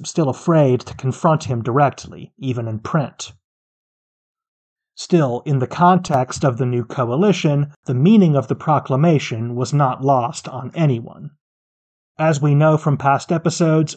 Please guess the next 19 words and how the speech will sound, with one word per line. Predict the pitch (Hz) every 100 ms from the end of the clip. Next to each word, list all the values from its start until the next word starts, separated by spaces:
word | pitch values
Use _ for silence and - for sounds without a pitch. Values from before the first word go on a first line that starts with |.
| -
Godoy | 139 135 156 160 156
had | - 147 151 -
totally | - - 170 143 127
misread | 120 120 - 127 123 117
the | 120
situation. | 123 - 127 120 110 - - - _ _ _ _ _
The | 147
new | 131 139
coalition | - 135 120 151 175 139 127 113
did | 180 214
represent | 143 135 139 120 123 -
certain | - 151 143 - 113 110
doom, | 160 156 120 - 131 _ -
but | 120 127 -
for | 123
Prussia, | - - 160 143 127 - -
not | 143 123 107
for | 131
France. | - 143 117 _ - -